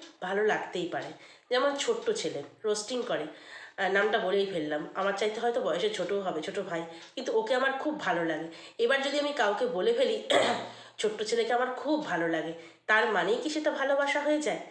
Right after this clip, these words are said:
আমি যে প্রথমেই বললাম, ভালো লাগা, ভালোবাসা দুটো আলাদা। ভালো লাগা থেকেই কিন্তু ভালোবাসার সৃষ্টি হয়। তো ব্লগ দেখে ভালো লেগেছে। এবার হয়তো দুজনে,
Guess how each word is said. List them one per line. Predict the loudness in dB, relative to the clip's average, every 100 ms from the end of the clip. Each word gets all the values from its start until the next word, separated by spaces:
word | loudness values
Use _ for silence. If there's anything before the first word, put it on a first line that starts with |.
| -18 -20 -20 -8
আমি | -4 -2
যে | 0
প্রথমেই | -2 0 2 2
বললাম, | 2 2 0
ভালো | 0 0 2
লাগা, | 2 2 2 0
ভালোবাসা | 0 -2 0 0 0 0 0 -4 -12 -6
দুটো | 0 0
আলাদা। | 0 -2 -2 -4 -4
ভালো | 0 2
লাগা | 2 2 0
থেকেই | -2 -2 -2 0
কিন্তু | -2 -2 -4 -6 -12 -10 -2
ভালোবাসার | 0 0 0 0
সৃষ্টি | -2 -6 -8 -8
হয়। | -8 -8 -10 -20 -20 -6 2
তো | 2 2 -4 -12 -18 -8
ব্লগ | 0 2 2 2
দেখে | 2
ভালো | 2 0 0
লেগেছে। | 0 -2 -4 -2
এবার | 0 2
হয়তো | 2 0
দুজনে, | 0 0 0 0